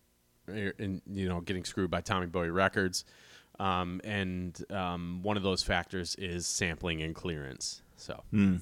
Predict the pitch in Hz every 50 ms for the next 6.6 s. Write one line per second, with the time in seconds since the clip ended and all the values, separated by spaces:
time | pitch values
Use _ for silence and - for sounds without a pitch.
0 | - - - - - - - - - - - - - - - - - - - -
1 | - - _ - _ _ _ _ - - 160 185 196 208 190 160 147 156 147 127
2 | 110 98 - - 131 127 127 123 123 123 - - - 98 - 151 117 - - -
3 | 139 147 151 143 120 107 110 110 107 101 87 82 - - - - - - - 90
4 | - 95 90 87 - - 101 95 87 87 90 98 110 113 113 - 120 117 117 107
5 | 98 87 87 85 85 85 85 82 82 87 - - - - - - 175 147 - -
6 | 76 90 87 - - 82 80 - 60 50 -